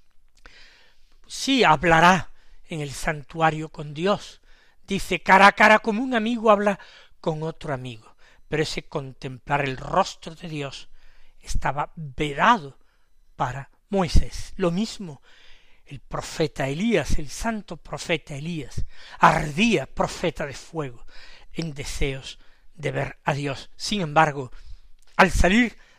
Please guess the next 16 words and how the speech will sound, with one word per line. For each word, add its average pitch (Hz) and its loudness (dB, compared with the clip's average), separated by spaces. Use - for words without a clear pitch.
de 175 0
la 170 4
cueva 233 4
en 170 0
que - -10
se - 10
había 170 -2
refugiado 190 0
en 170 -6
el 156 -4
monte 165 -6
Horeb, 143 -4
al 160 2
sentir 254 0
la 214 6
presencia 170 0